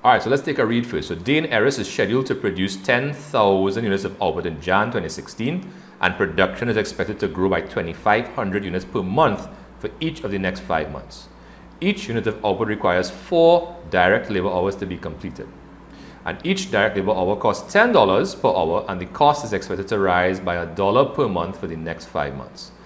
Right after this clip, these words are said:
And they want a direct labor budget for the first three months of twenty sixteen. Okay, so take a pause,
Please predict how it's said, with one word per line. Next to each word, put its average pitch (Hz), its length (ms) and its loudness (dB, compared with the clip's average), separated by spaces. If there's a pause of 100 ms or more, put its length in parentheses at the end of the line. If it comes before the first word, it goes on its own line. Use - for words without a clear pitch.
(280)
And 87 140 -4
they 87 60 0
want 95 180 2
a 98 80 0
direct 95 400 0
labor 87 240 -4
budget 104 320 2
for 113 100 -8
the 85 120 -8
first - 400 -6
three - 320 -8
months 95 240 -2
of 92 100 -10
twenty 73 180 -8
sixteen. - 400 -12
Okay, 107 360 -4 (240)
so - 80 -12
take 95 220 -2
a 98 60 2
pause, 139 460 6